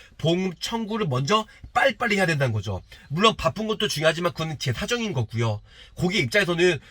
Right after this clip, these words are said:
어, 보험금 청구할 때 빨리 보험금을 받고 싶잖아요. 그래서 그런 시스템을 빨리 하려고 지금 도입하고 있으니까 저 보험만 믿고 맡겨주시고요. 또한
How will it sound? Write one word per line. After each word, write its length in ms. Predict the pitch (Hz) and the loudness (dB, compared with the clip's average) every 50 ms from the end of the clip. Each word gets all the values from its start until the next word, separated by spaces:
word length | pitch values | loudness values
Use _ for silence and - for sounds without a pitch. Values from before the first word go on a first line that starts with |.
| - - | -14 -2
어, 200 | - 180 190 - | 2 2 2 4
보험금 300 | - 175 202 226 233 220 | 4 4 4 4 4 0
청구할 240 | - 226 214 208 190 | -2 -2 -2 -2 -2
때 60 | 196 | -2
빨리 260 | - - 220 233 233 - | 0 0 0 2 0 0
보험금을 380 | - 151 165 185 185 185 180 | -2 0 0 2 2 2 0
받고 260 | - 143 123 - 190 | 0 -2 -4 -4 -4
싶잖아요. 580 | - - - 190 165 127 110 110 135 160 160 - - - - - | -4 -2 0 2 2 2 2 2 0 -2 -4 -8 -14 -20 -10 -6
그래서 280 | 143 131 120 139 135 - - - - - | -4 -2 -2 -2 -2 -4 -8 -16 -14 -8
그런 200 | - 135 156 160 | -4 -4 -2 -2
시스템을 460 | - 208 214 - - 180 165 160 156 | -2 -4 -4 -4 -4 -2 -2 -4 -4
빨리 220 | - - 202 208 196 | -2 -2 -2 0 0
하려고 320 | 196 214 202 196 180 160 | 0 0 2 2 0 0
지금 320 | - - 117 127 139 127 | 0 -2 -4 -2 -4 -2
도입하고 440 | - 123 131 147 - - - - 135 | -2 0 -2 0 0 -2 -2 -2 -4
있으니까 480 | - - 131 127 113 - 180 175 147 107 - - - - - - | -4 -4 -4 -4 0 2 2 2 2 2 -2 -10 -20 -20 -10 -4
저 160 | - 151 139 | -2 0 0
보험만 500 | 110 131 147 156 156 151 147 147 135 110 | 0 0 0 0 2 2 2 0 0 0
믿고 280 | 107 107 - 147 151 135 | -2 -4 -4 -4 -2 -2
맡겨주시고요. 800 | 104 104 - 165 151 131 113 117 113 120 143 165 175 135 104 - - - - - - - | -2 -2 -2 -2 -2 -2 -2 -4 -4 -2 0 0 2 0 0 -4 -10 -16 -20 -20 -14 -4
또한 500 | - 220 214 196 190 196 196 185 123 101 | 2 6 6 6 8 6 4 2 2 -2